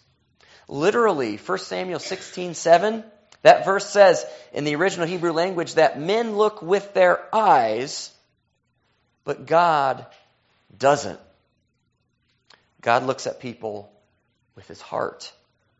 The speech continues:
Now, I know your translation probably says that God looks at the heart, but there was no Hebrew prepositions here. We add them so the sentence makes sense to us in English.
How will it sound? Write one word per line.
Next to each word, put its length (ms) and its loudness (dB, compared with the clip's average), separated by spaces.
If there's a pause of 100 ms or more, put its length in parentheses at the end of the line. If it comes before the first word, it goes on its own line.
(480)
Now, 80 2
I 80 6
know 80 2
your 160 0
translation 560 -2
probably 240 0
says 240 -6
that 180 -4
God 260 4
looks 360 -8 (200)
at 220 2 (100)
the 120 -2
heart, 420 -4 (480)
but 120 -12
there 140 4
was 140 -2
no 160 0
Hebrew 420 -8
prepositions 800 -6
here. 420 -6 (640)
We 180 -6
add 300 6
them 260 0 (180)
so 140 -10
the 60 -10
sentence 400 -10
makes 260 -8
sense 340 -10
to 200 -4
us 180 0
in 180 -10
English. 640 -6